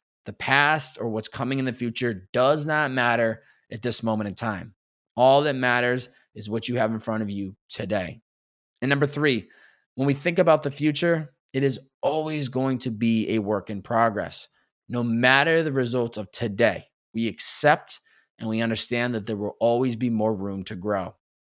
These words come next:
Challenge for the listeners. That's you, beautiful ladies and gentlemen, listening today. Spend ten minutes within the next twenty-four hours and consider,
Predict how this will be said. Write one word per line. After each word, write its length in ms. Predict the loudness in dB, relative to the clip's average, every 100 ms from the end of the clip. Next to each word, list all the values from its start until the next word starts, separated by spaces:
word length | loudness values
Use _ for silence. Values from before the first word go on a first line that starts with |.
| _ _ _ _ _ 0
Challenge 300 | 2 2 0
for 60 |
the 80 | 0
listeners. 460 | 0 0 -2 -6 -8
That's 300 | -8 -10 -14 -18 -20 _
you, 320 | -2 2 0
beautiful 400 | 0 -2 0 0
ladies 220 | 2 0
and 60 | 0
gentlemen, 240 | 0 0
listening 300 | -2 -4 -6
today. 340 | -6 -6 -8 -12 _ _ _ -20 _ _ _
Spend 260 | 0 0 4
ten 200 | 2 4
minutes 500 | 0 -2 -8 -8 -4
within 200 | -2 0
the 60 |
next 220 | 0 0
twenty-four 380 | -2 -2 -2 2
hours 400 | 4 4 2 -2 -8
and 100 | -8
consider, 540 | -4 -2 0 -2 -6